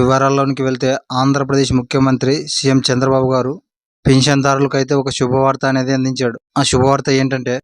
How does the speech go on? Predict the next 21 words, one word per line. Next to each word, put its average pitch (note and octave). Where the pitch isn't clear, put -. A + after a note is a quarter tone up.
గతంలో C#3
పింఛన్దారు C#3
ఒక B2+
నెల C3
పింఛన్ C3+
తీసుకోకపోతే C3
ఆ -
నెలకు C#3
సంబంధించిన C#3
అమౌంట్ C3+
అనేది C3
మళ్ళీ C3+
ప్రభుత్వానికి C3+
వెళ్ళేది. C3
కానీ C#3
ఇప్పుడు C3+
పింఛన్దారుడు C#3
ఒక B2+
నెలలో C#3
పింఛన్ C3+
తీసుకోకపోయినా C#3